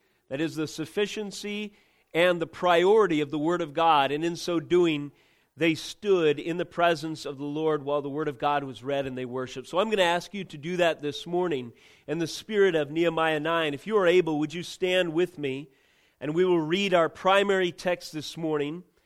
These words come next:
just four verses from the Gospel of Matthew, chapter thirteen, beginning in verse thirty-one. He,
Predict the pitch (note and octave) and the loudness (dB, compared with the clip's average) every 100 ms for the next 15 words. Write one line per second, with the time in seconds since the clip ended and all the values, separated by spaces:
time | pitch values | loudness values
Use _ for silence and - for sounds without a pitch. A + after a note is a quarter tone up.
0 | _ _ _ - D3 - - F#3+ G3 D#3+ | _ _ _ -12 -12 -6 2 4 4 2
1 | F#3 F3+ G3 F#3 - D#3+ D#3 D3 C#3 C#3 | -2 -2 -6 -6 -6 -6 -4 -4 -8 -10
2 | - - E3+ G3 - - F#3+ D#3 D#3+ D#3 | -8 2 4 4 0 -4 -4 0 0 0
3 | D#3 F#3 F#3 G3 _ _ _ - F3 F3 | -2 -6 -6 -8 _ _ _ 0 2 2
4 | E3+ D3+ - F#3 F3+ F3+ E3+ D3 C#3+ - | -4 -2 0 0 -2 -4 -2 -2 -6 -14
5 | _ _ _ - C3+ E3+ E3 D3 C3+ B2 | _ _ _ -12 0 2 2 -2 -4 -4
6 | D3 - - D3+ C3+ B2+ A#2+ A2 G2 G2+ | -6 -8 -6 -6 -4 -6 -6 -6 -10 _
7 | _ _ _ _ _ _ _ _ G3 G#3+ | _ _ _ _ _ _ _ _ -4 -2
8 | E3 A2+ | -2 -6